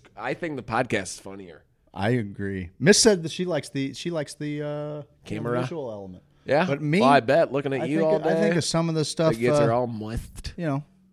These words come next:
Speaker 2: I mean, I think coming here to hear how the A I is gonna beat you to your thoughts is,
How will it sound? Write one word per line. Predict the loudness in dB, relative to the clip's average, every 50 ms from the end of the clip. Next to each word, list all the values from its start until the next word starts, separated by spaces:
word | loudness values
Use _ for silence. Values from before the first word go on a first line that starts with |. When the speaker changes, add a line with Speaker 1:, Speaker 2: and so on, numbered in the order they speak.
| _ _ -12
Speaker 2:
I | -10 -8
mean, | -6 -6 -8 -6 -6
I | -8 -8
think | -6 -6 -8 -8 -8 -10 -14 _ _
coming | -10 -8 -8 -8 -8 -8
here | -8 -8 -10 -10
to | -10 -10 -10 -10
hear | -8 -8 -10 -10 -12 -14 -16 -14
how | -14 -14
the | -14 -14 -14 -12
A | -10 -8 -8 -8
I | -8 -8 -10
is | -10 -12 -12
gonna | -12 -12 -12 -10
beat | -10 -10 -10 -10 -12 -12
you | -10 -10 -10 -12 -14 _ _ _ _ _ _ _ _ _ _ _ _ -18
to | -14 -12
your | -10 -10 -10
thoughts | -8 -8 -8 -8 -8 -10 -12 -16 -20 -20 _ _ _ -16
is, | -12 -12 -10 -12 -12 -14 -20 -20